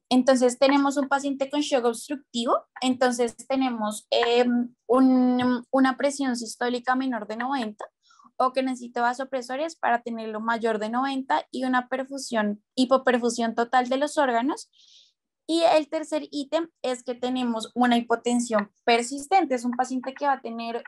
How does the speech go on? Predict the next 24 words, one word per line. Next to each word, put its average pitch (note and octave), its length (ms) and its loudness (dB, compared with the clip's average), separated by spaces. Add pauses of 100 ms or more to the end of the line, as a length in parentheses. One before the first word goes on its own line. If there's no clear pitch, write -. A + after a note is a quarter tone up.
una B3 280 2
presión C4 380 -4
sistólica B3 640 0
menor A#3+ 360 2
de A3+ 120 -4
noventa B3+ 600 -2 (480)
o, D#4 320 4 (920)
eh, B3 440 -2
y B3+ 160 -12
que C4 120 -4
no B3+ 100 -2
va B3 60 4
a B3+ 40 4
estar B3 220 -4
causada A#3+ 540 2
por C4 160 -10
ningún A3+ 340 -10
caso A3 300 -4
nuevo A3+ 360 2
como B3 280 -2
una A3+ 180 -4
arritmia, B3+ 680 -2
una A#3 200 -2
hipovolemia A3+ 800 0